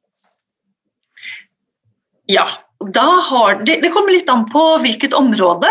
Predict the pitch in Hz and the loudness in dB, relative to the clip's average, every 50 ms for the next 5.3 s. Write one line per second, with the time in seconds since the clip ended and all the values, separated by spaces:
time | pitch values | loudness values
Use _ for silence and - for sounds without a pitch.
0 | - - - - - - - - - - - 277 285 294 294 294 302 294 277 285 | 0 -2 -4 -8 -16 -20 -20 -12 -6 -2 0 2 2 2 2 2 2 0 0 -2
1 | - - 339 - - - _ - - 226 254 269 285 294 285 - - 294 285 262 | -2 -2 -2 -2 -4 -10 _ -18 -12 -8 -2 -2 0 -2 -2 -2 -2 0 2 2
2 | 254 262 247 - - - 269 240 262 214 269 269 269 - 202 190 - - - - | 2 0 0 -2 -4 -4 -4 -2 -2 0 -2 -4 -4 -4 -4 -4 -4 -4 -4 -4
3 | 226 226 214 247 427 508 - 453 381 311 240 294 285 - 311 262 - - - - | -2 -2 2 2 2 2 2 2 2 2 2 0 0 0 -2 -2 -2 -4 -4 -4
4 | - - - - 254 185 190 - - 202 220 220 214 - 220 208 190 269 359 453 | -4 -4 -4 -2 -2 -2 -2 -4 -8 -8 -8 -8 -8 -8 -8 -6 -2 0 0 0
5 | 440 - - 320 302 | 0 0 0 0 0